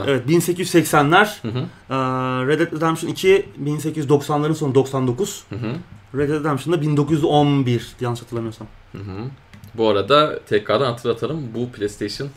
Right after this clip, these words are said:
Speaker 2: e, pardon, <laughs> TeknoSeyir Plus, e, çekilişini Fikret Çavuş,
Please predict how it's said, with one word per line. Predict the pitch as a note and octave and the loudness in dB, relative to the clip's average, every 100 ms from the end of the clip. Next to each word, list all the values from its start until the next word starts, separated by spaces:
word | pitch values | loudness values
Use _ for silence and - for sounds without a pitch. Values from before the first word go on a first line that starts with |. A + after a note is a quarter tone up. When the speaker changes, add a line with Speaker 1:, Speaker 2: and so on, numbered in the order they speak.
| - - - | -20 -20 -8
Speaker 2:
e, | G#2+ G#2 | -2 0
pardon, | A2 G#2+ G2+ G2 | 2 0 0 -8
<laughs> | - | -2
TeknoSeyir | C3 B2 B2+ B2+ C3 | -2 0 -2 2 0
Plus, | B2+ A#2+ A#2+ A#2+ - | 0 2 2 0 -2
e, | A2 G#2 G2 - - - _ _ _ _ - - _ _ _ - - | 2 2 2 -6 -20 -20 _ _ _ _ -20 -20 _ _ _ -20 -8
çekilişini | G#2 G#2+ G#2 A#2 D3+ E3 | -8 -6 -6 -2 -4 -6
Fikret | - G2+ B2 B2+ | -12 -6 -4 -2
Çavuş, | A2 G#2+ - - | -2 -2 -6 -12